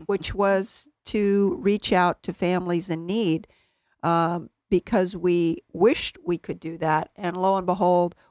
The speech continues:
what we found is there is a demand that we can't keep up with because the books they need, we don't get through book drives. We collect a lot of our inventory from book drives done by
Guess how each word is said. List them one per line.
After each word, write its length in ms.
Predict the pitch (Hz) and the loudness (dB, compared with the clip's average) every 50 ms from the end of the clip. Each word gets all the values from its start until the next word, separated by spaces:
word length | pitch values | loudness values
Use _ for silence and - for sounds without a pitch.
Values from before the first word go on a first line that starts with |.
| _ | _
what 180 | - - 180 - | 0 0 2 2
we 160 | 190 190 170 | 2 2 2
found 560 | - - - 226 247 240 226 220 202 185 175 | 0 0 0 2 2 2 2 0 -2 -2 -4
is 340 | 175 165 160 165 170 - - _ - | -4 -4 -4 -4 -6 -8 -12 _ -4
there 240 | 196 190 202 202 - | -2 -2 -2 -2 -2
is 260 | 196 196 185 180 208 | -4 -6 -6 -6 -8
a 80 | 185 | -8
demand 460 | 175 185 180 185 185 185 190 185 180 160 | -6 -6 -4 -2 -2 0 0 -2 -2 -6
that 140 | - - | -8 -6
we 100 | 185 196 | -6 -6
can't 420 | 175 - - - 185 165 156 - _ | -6 -6 -6 -6 -4 -4 -4 -6 _
keep 280 | _ - 165 151 - | _ -6 -6 -4 -2
up 240 | - 160 156 - - | -2 -2 -2 -2 -4
with 280 | - 95 - - _ _ _ _ - | -6 -6 -6 -8 _ _ _ _ -6
because 580 | 165 156 - - - 170 160 165 160 - - _ _ _ | -6 -6 -6 -4 -2 -2 -2 -2 -4 -8 -16 _ _ _
the 200 | _ 165 165 180 | _ _ -6 -6
books 480 | 165 165 - 208 247 254 - - - - | -4 -2 2 2 2 2 0 -6 -12 -6
they 240 | - 180 185 196 196 | -2 -2 0 0 -2
need, 540 | 185 180 202 220 226 196 147 139 147 - _ _ _ _ _ _ _ _ _ _ _ _ - | -4 -6 -8 -6 -4 -4 -4 -6 -8 -12 _ _ _ _ _ _ _ _ _ _ _ _ -2
we 220 | 175 202 220 214 | 0 0 2 0
don't 520 | 185 - 220 196 190 196 - - _ - | 0 -2 -2 -2 -2 -2 -6 -10 _ -12
get 360 | _ - 185 185 185 - - - | _ -2 0 0 0 -2 -4 -10
through 240 | - - 175 175 | -10 -6 -6 -6
book 260 | 165 - 175 170 - _ | -6 -4 -6 -8 -8 _
drives. 560 | - - - - - 233 220 - - - _ _ _ - | -10 -6 -6 -4 -6 -6 -12 -16 -20 -20 _ _ _ -4
We 120 | 220 233 | -4 -4
collect 480 | - - - 233 208 202 202 208 - - | -2 -2 -2 0 0 0 0 -2 -4 -6
a 40 | |
lot 240 | 180 175 170 180 185 | -2 0 0 0 0
of 80 | 190 185 | -2 -2
our 160 | 185 185 180 | -2 -4 -4
inventory 800 | - 190 190 180 196 190 185 - - 185 175 175 175 175 170 - _ _ _ _ _ _ _ - | -6 -10 -14 -12 -12 -12 -12 -8 -4 -2 0 2 2 0 -2 -4 _ _ _ _ _ _ _ -4
from 300 | 175 175 170 165 165 160 | -2 -2 -2 -2 -4 -4
book 240 | 170 190 185 _ | -4 -4 -4 _
drives 540 | _ - - 139 135 - - - - - - | _ -6 -4 -2 -2 -4 -6 -8 -12 -18 -10
done 260 | - - 185 175 165 | -4 -4 -4 -4 -4
by 380 | - 185 180 151 151 156 151 156 | -6 -4 -4 -4 -4 -4 -6 -10